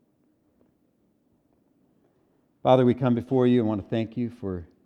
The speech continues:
your truth, for your word. Lord, you have a plan. You have a church that you intend to be unified and walking with you, representing you in a way that, that draws people in a beautiful way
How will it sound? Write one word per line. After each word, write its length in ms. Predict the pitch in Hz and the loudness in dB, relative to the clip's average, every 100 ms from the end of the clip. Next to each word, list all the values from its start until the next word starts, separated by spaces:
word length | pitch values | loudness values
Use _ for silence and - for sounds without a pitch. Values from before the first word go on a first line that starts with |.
| _ | _
your 120 | 95 | -16
truth, 400 | - - 117 143 - _ _ _ _ | -14 -6 -6 -6 -10 _ _ _ _
for 80 | 98 | -10
your 140 | 92 | -8
word. 400 | 90 107 113 113 - _ _ _ _ _ _ _ - | -4 -2 -2 -4 -12 _ _ _ _ _ _ _ -10
Lord, 180 | 113 95 | -8 -4
you 100 | 127 | -2
have 180 | 120 110 | 0 -2
a 20 | |
plan. 400 | - 131 110 87 - _ _ _ _ _ _ _ _ 120 | -6 -10 -10 -10 -16 _ _ _ _ _ _ _ _ -4
You 120 | 110 | 0
have 120 | 101 | 0
a 40 | |
church 480 | 98 - 123 95 - | -4 -4 -4 -4 -10
that 220 | 101 - | -14 -8
you 80 | 113 | -6
intend 400 | 95 - 120 110 | -6 -6 -6 -6
to 100 | 95 | -6
be 140 | 95 104 | -6 -4
unified 640 | 101 113 107 113 107 104 | -4 -6 -8 -8 -6 -8
and 180 | 90 87 | -10 -4
walking 360 | 110 - 120 107 | -4 -4 -12 -12
with 180 | 92 | -10
you, 260 | 101 95 92 - _ _ _ _ - | -8 -6 -8 -16 _ _ _ _ -4
representing 560 | 113 127 113 123 120 113 | -4 -2 -4 -2 0 0
you 160 | 95 | -2
in 80 | 92 | -4
a 40 | |
way 380 | 90 107 120 117 | -4 0 2 0
that, 420 | 92 110 95 - | -2 -8 -8 -10
that 220 | 98 98 101 | -12 -12 -10
draws 460 | 101 117 113 - _ | -8 -6 -8 -14 _
people 300 | 120 107 85 82 _ _ _ _ _ _ _ _ _ _ _ _ _ _ _ _ - | -12 -12 -16 -20 _ _ _ _ _ _ _ _ _ _ _ _ _ _ _ _ -10
in 120 | 101 | -8
a 20 | |
beautiful 420 | 95 127 147 - 85 | 0 2 2 -2 -14
way 260 | 80 71 | -14 -16